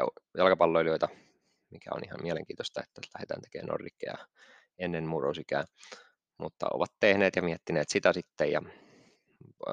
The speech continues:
vastauksenahan oli, että mitäs täällä sanottiin, mä en enää muistakaan, mikä tässä hommassa oli, vaan, ö, sekä kertaviikkoinen että, että kahdesti viikossa toteuttava nordikharjoittelu on hyödyllistä esimurrosikäisille jal-,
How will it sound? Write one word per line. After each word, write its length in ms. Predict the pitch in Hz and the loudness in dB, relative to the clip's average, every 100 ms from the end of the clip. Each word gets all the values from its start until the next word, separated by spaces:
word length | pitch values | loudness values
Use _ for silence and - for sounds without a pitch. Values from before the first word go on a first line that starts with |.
| 55 - | -6 -6
vastauksenahan 640 | - - - 65 60 69 | -10 -8 -6 -4 -4 -2
oli, 180 | 76 67 | -4 -4
että 240 | - - - - _ _ _ _ _ _ _ _ _ - - | -6 -8 -8 -10 _ _ _ _ _ _ _ _ _ -20 -16
mitäs 380 | - - - - | -10 -10 -10 -12
täällä 260 | - - | -10 -8
sanottiin, 420 | - - - - - | -6 -8 -8 -8 -8
mä 60 | |
en 100 | 50 | -6
enää 180 | 50 50 | -6 -6
muistakaan, 520 | 52 71 - - - | -6 -6 -8 -10 -8
mikä 160 | - - | -6 -6
tässä 240 | - - - | -2 -2 -4
hommassa 420 | - - - - | -6 -4 -2 -2
oli, 140 | - - - - _ _ _ _ 90 | -2 -6 -20 -20 _ _ _ _ -6
vaan, 260 | 85 82 - _ _ _ _ _ _ _ _ _ - | -4 -4 -8 _ _ _ _ _ _ _ _ _ -6
ö, 280 | 67 64 - - - - - _ _ _ _ _ _ _ _ _ - | -2 -2 -4 -10 -20 -20 -20 _ _ _ _ _ _ _ _ _ -4
sekä 200 | - 107 | 2 4
kertaviikkoinen 600 | 92 85 82 - 80 76 | 4 2 2 0 -2 -2
että, 180 | - - - - - | -2 -6 -6 -14 -14
että 180 | - - | -10 -6
kahdesti 300 | - - - | -6 -6 -4
viikossa 300 | 58 - - | -2 -2 -2
toteuttava 500 | 60 58 - - - - - - _ - | -2 -2 -2 -4 -4 -20 -20 -20 _ 0
nordikharjoittelu 600 | 90 87 - - - 78 | 2 4 2 0 2 4
on 120 | 78 | 4
hyödyllistä 440 | 76 69 69 - - | 2 0 -4 -2 -2
esimurrosikäisille 720 | 78 60 - - - - | -2 -6 -6 -8 -10 -6
jal-, 100 | 58 | -4